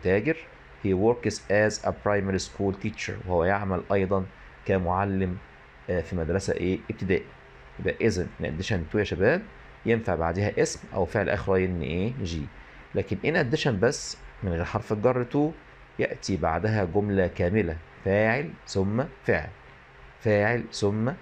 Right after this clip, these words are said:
فعل. خلي بالك انهم نفس المعنى، بالاضافة الى، بالاضافة الى، زي كده. He works as primary school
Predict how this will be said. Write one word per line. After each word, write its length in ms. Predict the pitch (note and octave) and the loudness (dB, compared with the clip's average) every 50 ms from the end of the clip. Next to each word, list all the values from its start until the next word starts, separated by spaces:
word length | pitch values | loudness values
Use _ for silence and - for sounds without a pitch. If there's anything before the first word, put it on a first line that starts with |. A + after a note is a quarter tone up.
| - - - | -12 -2 0
فعل. 220 | A2+ E2+ D#2+ D#2+ - - - | 0 0 0 -2 -6 -10 -6
خلي 160 | - G2 F2 | -4 -2 2
بالك 200 | F2+ G#2+ A2+ A2+ | 4 2 2 2
انهم 220 | G2+ F2+ F#2 F2+ F#2 | 0 -2 -2 0 0
نفس 200 | A#2 B2+ - C#3 | -2 -2 -2 -2
المعنى، 400 | C3+ D3 C#3+ B2 A2 G#2 G#2+ A2+ - - - - - - | 0 2 2 2 0 -2 -4 -6 -8 -12 -20 -16 -6 -6
بالاضافة 500 | - - - F2+ F#2+ A2 G#2+ - G2+ - - | -4 -2 0 2 2 2 2 2 -2 -4 -2
الى، 220 | F2+ F#2+ A2+ C#3 D3 - - - | 0 2 2 0 0 -2 -8 -8
بالاضافة 460 | F2+ D2+ - - D#2+ E2 - - - | -6 -6 -4 -2 -2 -2 0 0 0
الى، 260 | - B2 A#2 A2+ A#2 B2+ D3+ | 2 2 0 0 -2 -6 -4
زي 180 | - F#2+ G2 F#3+ | 0 0 0 2
كده. 320 | G3 - A#2+ G#2 G2 G2 - - - - - - - - - A2 | 2 0 0 0 0 -4 -4 -12 -20 -20 -20 -20 -16 -6 0 2
He 20 | |
works 500 | G2 F#2+ F#2+ A#2 D#3 F3+ - - E3 D#3 - - - - | 2 4 4 4 2 2 2 -4 -4 -4 -4 -10 -2 2
as 260 | A2 A2+ A#2 A2 - F#2+ - - | 4 4 4 4 2 -4 -2 0
primary 360 | A2 G#2+ A2 G2+ G2 F#2+ F#2 - - | 2 2 2 2 0 0 0 -2 -4
school 200 | - - G2+ | -4 -2 -2